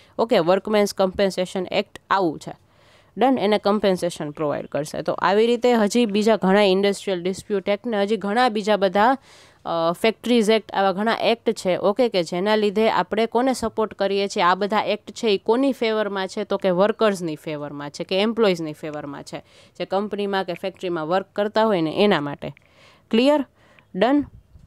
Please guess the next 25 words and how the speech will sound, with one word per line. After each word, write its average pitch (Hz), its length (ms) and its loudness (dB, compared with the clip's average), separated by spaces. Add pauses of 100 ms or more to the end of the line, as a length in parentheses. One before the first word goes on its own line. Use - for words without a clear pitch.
(1700)
પછી - 200 2
થર્ડ 226 320 2
ઇઝ 277 120 4
સોશિયલ 233 600 2
ઇન્સ્યોરન્સ. 160 760 0 (340)
A 208 60 2
fund 254 360 2
raised 214 460 2
by 208 200 4
joint 196 400 0
contribution 190 720 0
of 170 200 -2
employees, 196 580 2
employers 190 720 0
and 165 220 -2
government 185 540 2 (260)
helps 202 460 0
employees 196 520 2
in 196 180 2
maintaining 202 580 0
their 185 180 0
minimum 190 420 0
standard 170 380 -2
of 165 220 -2
living 185 360 2